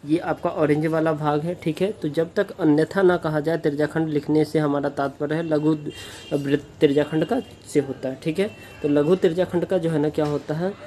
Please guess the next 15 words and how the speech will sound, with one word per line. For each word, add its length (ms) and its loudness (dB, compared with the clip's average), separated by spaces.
क्षेत्रफल 380 2
मान 220 6
लीजिए 300 0
ओपीबी 1120 0
केंद्र 360 2
O 160 2
और 300 0
R 260 -2
त्रिज्या 280 0
वृत्त 260 -2
का 100 -2
एक 160 0
त्रिज्याखंड 520 -2
है। 140 -4
एंगल 260 0